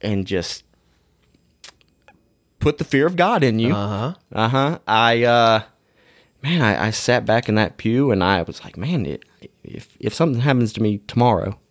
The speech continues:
Speaker 1: tonight, I don't, I don't wanna go to hell."
Speaker 2: I don't wanna go to hell.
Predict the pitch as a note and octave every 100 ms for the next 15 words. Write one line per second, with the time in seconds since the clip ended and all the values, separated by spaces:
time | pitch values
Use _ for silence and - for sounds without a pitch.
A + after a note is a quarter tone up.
0 | _ - C#3 E3+ - - - _ _ _
1 | _ _ _ - - F#2 F3 D3+ _ -
2 | A#2 F3 C#3 A2 A2 A2+ C#3+ - A#2 A#2
3 | A2+ B2 A2+ A2 G#2+ F2+